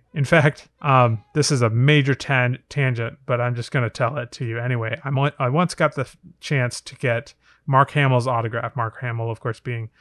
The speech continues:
the actor who played Luke Skywalker. And I was standing in line,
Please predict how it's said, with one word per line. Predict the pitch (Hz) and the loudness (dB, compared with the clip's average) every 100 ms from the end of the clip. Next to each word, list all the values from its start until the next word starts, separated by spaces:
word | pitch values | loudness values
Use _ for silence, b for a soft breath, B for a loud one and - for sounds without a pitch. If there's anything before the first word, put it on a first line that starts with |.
| b _ | b _
the | 127 | -6
actor | 113 - 120 | -6 -6 -6
who | 117 117 | -6 -6
played | 123 120 117 113 - | -4 -4 -4 -8 -10
Luke | 139 135 | -10 -10
Skywalker. | - 117 117 120 135 131 - - | -6 -4 -4 -6 -8 -12 -14 -4
And | 143 139 | 2 4
I | 135 | 4
was | 135 | 4
standing | - 160 165 | 4 4 6
in | 180 | 4
line, | 170 131 120 120 | 4 4 2 0